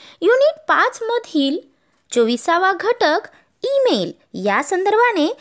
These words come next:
हा व्हिडिओ पाहणार आहोत. चॅनलला सबस्क्राईब केलं नसेल तर पहिले सबस्क्राईब करा. Let's understand. चला समजून घेऊया.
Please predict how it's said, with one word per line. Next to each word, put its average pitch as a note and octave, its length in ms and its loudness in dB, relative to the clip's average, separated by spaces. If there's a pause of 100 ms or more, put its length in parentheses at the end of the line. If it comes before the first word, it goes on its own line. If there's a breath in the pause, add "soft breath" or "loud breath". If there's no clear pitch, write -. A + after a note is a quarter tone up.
(200 soft breath)
हा C5 220 2
व्हिडिओ B3+ 340 2
पाहणार F#4+ 400 -2
आहोत. F#3+ 220 -4 (200)
चॅनलला F#3+ 360 -2
सबस्क्राईब E4 460 -2
केलं A4 200 2
नसेल A#4+ 320 2
तर B4 40 0
पहिले B4 340 4
सबस्क्राईब C#5 460 2
करा. G#4 260 2 (2250 soft breath)
Let's C#5+ 340 2 (100)
understand. G#3 640 -2
चला G#3 280 0 (180)
समजून C#5 540 2
घेऊया. G#3 360 2